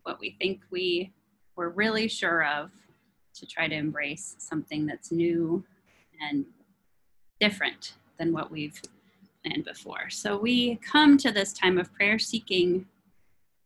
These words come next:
imagination. And we will sing the song, "Lord, Listen to Your Children Praying," as we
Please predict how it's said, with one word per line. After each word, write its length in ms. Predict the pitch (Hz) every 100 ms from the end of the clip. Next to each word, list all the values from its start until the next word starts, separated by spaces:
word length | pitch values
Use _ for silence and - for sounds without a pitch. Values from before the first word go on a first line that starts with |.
| _ _ -
imagination. 800 | 170 160 - - - - - - - _ _ _ _ _ _ _ - - _ _ _ _ _ _ _
And 340 | 185 165 160 170 185
we 260 | 180 180
will 400 | 180 170 160 175
sing 480 | - - 226 240 233
the 100 | 196
song, 400 | - 202 202 208
"Lord, 640 | 208 226 233 247 247 240
Listen 340 | 214 220 220 208
to 140 | -
Your 160 | 185 175
Children 440 | 175 185 175 165
Praying," 500 | 170 190 208 233 254
as 220 | 170 - -
we 260 | 165 156